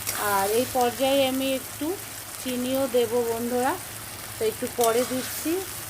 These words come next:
একটু নাড়াচাড়া করে নিই, নয়তো লেগে যাবে। শেষ পর্যন্ত দেখতে থাকো, দারুণ একটা সুস্বাদু খাবার। বন্ধুরা,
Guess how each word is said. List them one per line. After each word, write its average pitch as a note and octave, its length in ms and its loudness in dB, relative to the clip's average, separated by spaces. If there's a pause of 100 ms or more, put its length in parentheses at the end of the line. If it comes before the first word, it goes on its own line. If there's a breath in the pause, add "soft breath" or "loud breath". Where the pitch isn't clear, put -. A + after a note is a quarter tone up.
(300)
একটু C#4+ 200 2
নাড়াচাড়া A#3 640 2
করে A#3 260 4
নিই, C#4 140 2
নয়তো A#3+ 320 2
লেগে A3 360 4
যাবে। A3+ 340 4 (2750)
শেষ A3+ 220 2 (100)
পর্যন্ত B3+ 380 2 (160)
দেখতে A#3 360 4
থাকো, B3 420 0 (460)
দারুণ A3 400 2
একটা A#3 340 2 (1000)
সুস্বাদু B3 540 2 (120)
খাবার। F#3 380 0 (4000)
বন্ধুরা, D4+ 580 6